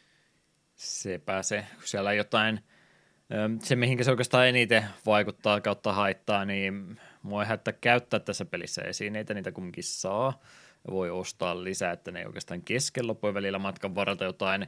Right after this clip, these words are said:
vaikkapa, ää, tiimalase, joka ajan pysäyttää vähäksi aikaa, tai sitten näitä lento-, lentokenkiä löytää, niin niitä ihan mukava silloin tällöin muutenkin käyttää, ei haittaa ollenkaan. Mutta, mutta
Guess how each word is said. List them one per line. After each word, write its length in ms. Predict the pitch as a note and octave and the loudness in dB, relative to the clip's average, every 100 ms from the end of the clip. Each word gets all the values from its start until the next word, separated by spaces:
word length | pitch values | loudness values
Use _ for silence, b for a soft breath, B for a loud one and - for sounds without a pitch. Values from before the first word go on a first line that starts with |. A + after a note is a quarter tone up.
| B B B - | B B B -14
vaikkapa, 520 | F2 - F#2 F#2+ F#2+ B - | -14 -8 -2 0 0 B -12
ää, 160 | G2 F2+ | -10 -8
tiimalase, 580 | - F#2+ F#2 F#2 G2 G2+ | -4 -4 -2 -4 -2 -4
joka 220 | F#2 G2 | -2 -2
ajan 280 | F#2 F2+ F2+ | 0 -2 -4
pysäyttää 520 | G#2 G2 F#2+ G2+ G2 | -6 -8 -4 -4 -2
vähäksi 320 | F#2+ G2 - | -4 -6 -6
aikaa, 260 | F#2+ F#2+ F#2 | -6 -6 -6
tai 200 | F#2 F#2 | -6 -8
sitten 180 | - | -10
näitä 220 | F#2+ E2 G2 | -10 -6 -6
lento-, 320 | F#2 F#2+ - b b b b | -6 -8 -12 b b b b
lentokenkiä 720 | - C#3 C#3 C3 B2 A2 A#2 A2+ | -2 0 2 2 2 2 0 2
löytää, 460 | A2+ A2 - G2+ | 0 -2 -2 -2
niin 240 | G2 G2 G2+ - | -2 -8 -10 -14
niitä 240 | G2+ F#2 | -12 -10
ihan 160 | G2 G2+ | -8 -8
mukava 340 | G2+ G2 G2+ | -6 -6 -6
silloin 300 | - F2+ A#2+ | -6 -6 -2
tällöin 200 | D#3 F3 | -2 0
muutenkin 440 | D3+ A#2+ A#2 A2+ | -2 -2 -2 -4
käyttää, 500 | G#2 G#2 - - G#2 | -2 -2 -4 -8 -6
ei 140 | F#2 F#2+ | -4 -6
haittaa 380 | F#2 F#2 - - | -8 -10 -10 -6
ollenkaan. 640 | C#3+ D3+ C3 A2+ A2 G#2+ G2+ B B B B B - | -2 -2 -4 -4 -2 -2 -4 B B B B B -10
Mutta, 600 | F#2+ G2 F#2+ G2 F#2 - | -6 -4 -4 -4 -6 -4
mutta 480 | G2+ G2 - - G2+ | -2 -2 -6 -8 -8